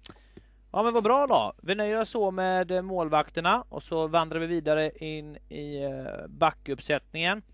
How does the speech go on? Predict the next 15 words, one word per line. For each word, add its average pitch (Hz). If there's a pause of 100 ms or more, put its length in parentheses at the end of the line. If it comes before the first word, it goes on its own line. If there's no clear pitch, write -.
(720)
som 147
kommer 151
bestå 151
utav, 143
eh, 139
Filip 160
Westerlund, 156 (120)
Gustav 151
Lindström, 143
Linus 156
Högberg, 143 (340)
Timothy 165
Liljegren, 143 (280)
Rasmus 160
Dahlin, 147